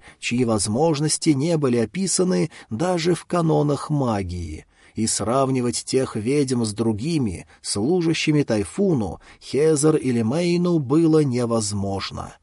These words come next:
Они были разными, как небо и земля. Раз уж его святейшество говорит, что никто не сможет ускользнуть от очищенных, значит,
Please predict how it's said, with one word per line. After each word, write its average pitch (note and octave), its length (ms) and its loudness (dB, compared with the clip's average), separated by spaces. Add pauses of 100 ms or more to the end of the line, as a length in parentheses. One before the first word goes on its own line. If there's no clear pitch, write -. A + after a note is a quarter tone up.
(260)
Они G#3+ 280 2
были F3+ 280 6
разными, C#3 680 2
как C3 260 -2
небо B2+ 440 0
и A#2 100 2
земля. G#2 680 -4 (380)
Раз C3+ 440 -4
уж - 240 -6
его C#3 240 0
святейшество C3+ 960 -2
говорит, A#2+ 520 0 (140)
что - 240 0
никто F#3+ 400 2
не F3+ 120 2
сможет F3+ 680 0
ускользнуть F3 840 0 (120)
от C#3 200 -4
очищенных, G#2 880 -4 (220)
значит, A#2+ 680 -2